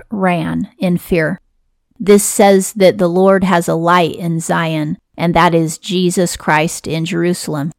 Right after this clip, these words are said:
He will be there during the millennial reign. And essentially, he's there now because God is with us. And it also says there is a furnace in Jerusalem. That represents the fire of the Lord that brings wrath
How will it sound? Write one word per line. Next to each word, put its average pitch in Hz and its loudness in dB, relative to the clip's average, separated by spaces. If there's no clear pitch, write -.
He 190 2
will 180 4
be 185 2
there 156 -2
during 165 -2
the 151 -2
millennial 160 -4
reign. 156 -4
And 175 2
essentially, 170 0
he's 165 -2
there 165 0
now 160 -2
because 160 -4
God 160 0
is 156 -6
with 180 -2
us. - -8
And 185 4
it 190 4
also 202 4
says 165 0
there 160 -2
is 156 -4
a 151 -2
furnace 175 -2
in 165 -4
Jerusalem. 160 -6
That 175 6
represents 170 0
the 156 -4
fire 156 0
of 151 -4
the 160 0
Lord 156 -2
that 180 2
brings 175 0
wrath 160 -2